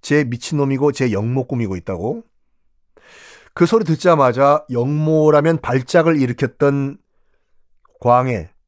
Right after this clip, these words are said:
당장 허균 잡아오라고 명을 내립니다. 그리고 허균 역모 사건에 관련된 또 관련자들 싹 다 끌려와요.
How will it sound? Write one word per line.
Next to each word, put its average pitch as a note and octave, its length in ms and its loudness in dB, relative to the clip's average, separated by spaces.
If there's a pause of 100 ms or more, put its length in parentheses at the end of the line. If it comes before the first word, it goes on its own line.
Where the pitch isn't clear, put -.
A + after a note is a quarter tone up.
(560)
당장 E3 540 0
허균 D#3+ 400 -4
잡아오라고 G#2+ 760 0 (500)
명을 G#2 280 -4
내립니다. C#2+ 480 -16 (1400)
그리고 D3 600 0 (1300)
허균 C4 440 2
역모 D#3 340 2
사건에 C3+ 320 -2
관련된 A#2 480 0
또 - 80 -6
관련자들 C3 680 0
싹 - 440 -2 (380)
다 D#3+ 420 2 (140)
끌려와요. F#2 680 0